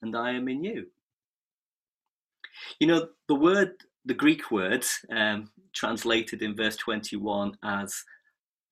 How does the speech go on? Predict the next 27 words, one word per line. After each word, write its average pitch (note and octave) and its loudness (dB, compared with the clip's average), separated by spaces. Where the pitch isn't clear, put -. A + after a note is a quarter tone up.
just - 2
as, A2 4
that - -4
all B2+ 4
of A#2 -6
them A#2 0
may A2+ 0
be A2 -2
one, A2 0
Father, G#2 0
just - 2
as A#2 2
you G2 -2
are - -4
in G2 -6
me F#2+ -6
and G2+ -10
I G2 -8
am G2 -8
in G2 -8
you. F#2+ -6
It - -4
doesn't A#3+ 2
just - -6
mean D3+ -2
similar. C3+ -2
I-, - -14